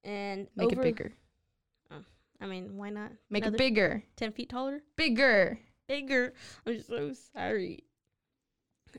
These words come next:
Speaker 1: Uh, let's see. The mission of Saint Augustine Lighthouse is to discover, preserve, present, and keep alive the stories of the nation's oldest port, is symbolized by working, by a working Saint Augustine Lighthouse.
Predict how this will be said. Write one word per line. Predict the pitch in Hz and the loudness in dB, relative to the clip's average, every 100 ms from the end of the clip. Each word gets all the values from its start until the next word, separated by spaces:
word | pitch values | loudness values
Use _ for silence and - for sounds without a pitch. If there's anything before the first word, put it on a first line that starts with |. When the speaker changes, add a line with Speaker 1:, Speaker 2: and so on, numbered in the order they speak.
| 220 | -8
Speaker 1:
Uh, | 226 208 196 196 247 | -4 -4 -4 -6 -8
let's | 254 | -12
see. | - 185 - _ _ | -12 -12 -16 _ _
The | 226 | -6
mission | 226 285 - 330 - | -4 -4 -4 -4 2
of | 233 220 220 - | 2 2 -2 -8
Saint | - - 226 - - | -12 -6 -6 -8 -10
Augustine | 226 240 - 277 240 | -8 -8 -8 -8 -8
Lighthouse | 208 208 - 220 | -10 -12 -16 -14
is | - - | -14 -16
to | - 208 - | -14 -14 -14
discover, | 214 - - 247 254 285 294 | -14 -14 -8 -8 -6 -6 -8
preserve, | - 247 214 214 220 - | -8 -8 -6 -6 -8 -12
present, | _ 202 196 240 - _ _ _ _ | _ -12 -10 -12 -12 _ _ _ _
and | 160 180 | -20 -14
keep | - 302 320 | -8 -8 -6
alive | 277 247 233 220 | -4 -2 -4 -4
the | 180 | -10
stories | - 254 240 240 233 | -8 -4 -2 -2 -6
of | - 180 | -12 -12
the | 185 | -8
nation's | 196 233 247 233 - _ | -6 -6 -6 -8 -10 _
oldest | 269 285 294 294 - | -10 -8 -8 -10 -16
port, | - 233 233 - _ _ _ _ _ _ | -8 -6 -6 -10 _ _ _ _ _ _
is | 202 | -14
symbolized | - 247 247 240 233 233 - | -8 -6 -4 -2 -2 -2 -6
by | 190 185 214 214 | -6 -4 -6 -8
working, | 214 226 226 233 226 233 _ _ _ _ _ _ _ _ _ _ - | -4 -4 -4 -6 -6 -10 _ _ _ _ _ _ _ _ _ _ -6
by | 214 | -4
a | 196 196 | -2 -4
working | 214 254 254 226 196 202 | -2 -4 -2 -4 -4 -6
Saint | - 214 | -8 -6
Augustine | 190 196 196 175 185 | -4 -6 -8 -10 -8
Lighthouse. | 202 233 233 240 - | -6 -6 -6 -6 -10